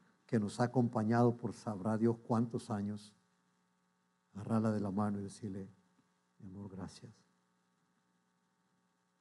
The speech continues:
Gracias". Cuando estábamos comprando nuestro edificio, estábamos preparando toda la papelería para, para comprar, para comprar el edificio. Y nos preguntaron, "¿Cuántos miembros tienen?".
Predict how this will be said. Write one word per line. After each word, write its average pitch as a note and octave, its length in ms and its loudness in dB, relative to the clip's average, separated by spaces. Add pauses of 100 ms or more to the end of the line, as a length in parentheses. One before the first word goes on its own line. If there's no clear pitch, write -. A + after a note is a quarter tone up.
(120)
Gracias". - 400 -16 (2500)
Cuando C3 200 6
estábamos D#3 400 10
comprando D3+ 460 6
nuestro C#3 280 6
edificio, C3 600 2 (760)
estábamos C#3+ 360 6
preparando B2+ 560 6
toda D#3 240 8
la C#3 140 8
papelería A#2+ 600 4
para, G#2 260 -4
para A#2 340 -2
comprar, C3 480 4 (140)
para A2 160 -4
comprar B2+ 360 4
el A2+ 60 8
edificio. B2 400 0 (760)
Y A#2+ 100 2
nos A#2+ 120 6
preguntaron, B2 680 6
"¿Cuántos C#3 400 4
miembros C#3 400 4
tienen?". D3+ 340 0